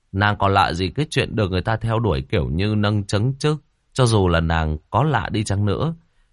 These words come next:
thì tất cả đàn ông theo đuổi nàng đều coi nàng như là nữ thần vậy. Ngươi nói xem có bao nhiêu người cưng chiều nàng. Vậy thì phải làm sao mới có được sự chú ý của nàng? Này, thứ nhất là giả vờ ngầu này. Thứ hai là làm giống như ta đây này.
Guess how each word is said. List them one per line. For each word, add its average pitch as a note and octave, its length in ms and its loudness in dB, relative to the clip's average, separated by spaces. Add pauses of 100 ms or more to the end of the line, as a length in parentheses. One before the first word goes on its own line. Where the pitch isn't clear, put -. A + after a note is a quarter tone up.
thì G2 380 4 (340)
tất E3+ 180 -2
cả F#2 120 2
đàn D#2 200 -2
ông G#2+ 220 0
theo G#2+ 180 -2
đuổi D#2+ 220 -2
nàng C#2+ 320 -4 (200)
đều G2+ 200 2
coi A#2+ 200 2
nàng F2 240 0
như G2 100 0
là E2+ 100 0
nữ F#2 280 -2
thần F2 240 -2
vậy. D2 200 -4 (420)
Ngươi A#2+ 120 2
nói A2+ 200 4
xem G#2+ 240 -2
có C3+ 140 0
bao B2 160 2
nhiêu A2 140 -2
người E2+ 340 -2 (220)
cưng B2 260 0
chiều E2+ 240 0
nàng. D#2 300 -2 (600)
Vậy A2+ 200 4
thì G2 280 2
phải F2 140 -2
làm E2 180 0
sao G2 200 -2
mới A2 100 -2
có C3+ 160 0
được C#3 160 -2
sự - 200 -6
chú G2 120 -4
ý B2+ 120 0
của E2+ 180 -2
nàng? D2+ 320 -2 (280)
Này, D#2 240 0
thứ F#2 140 -4
nhất C3+ 340 -4
là D#2+ 100 0
giả D2 180 -2
vờ D#2+ 200 0
ngầu D#2+ 300 0
này. D2 280 -4 (440)
Thứ C3+ 180 0
hai A#2 380 2
là F#2+ 140 0
làm E2+ 220 2
giống F#2+ 260 0
như C3+ 80 -4
ta A2 220 0
đây A2 140 -2
này. E2+ 320 -2